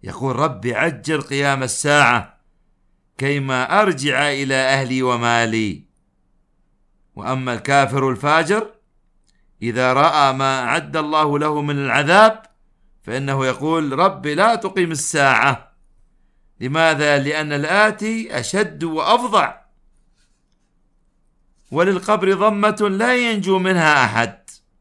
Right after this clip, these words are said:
للقبر ضمة لا ينجو منها أحد. ففي الحديث الصحيح قال صلى الله عليه وسلم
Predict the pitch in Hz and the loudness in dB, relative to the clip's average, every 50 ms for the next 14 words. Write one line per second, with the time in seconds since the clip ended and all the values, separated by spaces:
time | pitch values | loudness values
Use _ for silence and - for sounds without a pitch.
0 | _ _ _ _ _ _ _ _ _ _ _ _ _ _ _ _ _ _ _ _ | _ _ _ _ _ _ _ _ _ _ _ _ _ _ _ _ _ _ _ _
1 | _ _ _ _ _ _ _ _ _ _ _ _ _ _ _ _ _ _ _ - | _ _ _ _ _ _ _ _ _ _ _ _ _ _ _ _ _ _ _ -10
2 | - 127 131 123 - 156 175 180 160 175 196 214 214 - - _ _ _ _ _ | -8 -6 -6 -2 2 2 2 4 4 4 2 2 0 -2 -14 _ _ _ _ _
3 | _ _ _ _ _ _ _ _ _ - 113 160 185 190 175 165 165 175 175 170 | _ _ _ _ _ _ _ _ _ -6 -2 0 2 2 0 0 0 0 0 2
4 | 170 180 196 208 190 151 104 - _ _ _ - 165 220 247 247 233 214 190 180 | 2 2 2 2 2 0 -4 -8 _ _ _ -6 -2 0 0 0 0 0 0 -2
5 | 175 165 147 135 165 165 165 160 180 208 220 202 196 208 208 208 - - 175 143 | -2 -4 -2 -2 -2 -2 -2 -2 -4 -2 0 2 2 2 2 0 0 0 0 0
6 | 165 151 143 - - _ - - - _ _ _ _ _ _ _ _ _ _ _ | 0 0 -2 -2 -4 _ -20 -20 -20 _ _ _ _ _ _ _ _ _ _ _
7 | _ _ _ _ _ _ _ _ _ _ _ _ _ _ _ _ - 127 139 147 | _ _ _ _ _ _ _ _ _ _ _ _ _ _ _ _ -8 -6 -4 -4
8 | 165 151 139 160 170 170 196 208 196 185 160 185 175 - - 165 156 151 190 190 | -2 -2 -2 -2 0 2 2 2 2 2 2 0 -2 -2 -2 -2 0 2 4 2
9 | 165 113 - - _ _ _ _ _ _ _ _ _ _ _ _ _ _ _ _ | 2 2 0 -10 _ _ _ _ _ _ _ _ _ _ _ _ _ _ _ _
10 | _ _ - 117 139 156 170 170 175 175 - 175 160 165 165 156 160 170 175 180 | _ _ -6 0 2 2 4 4 2 0 -2 -2 -2 -2 -2 -2 0 0 2 2
11 | 175 170 165 156 160 165 165 165 160 147 - 196 208 202 196 170 131 104 95 | 2 2 2 0 0 0 -2 -4 -6 -4 -4 -2 -2 -2 -2 -4 -4 -6 -8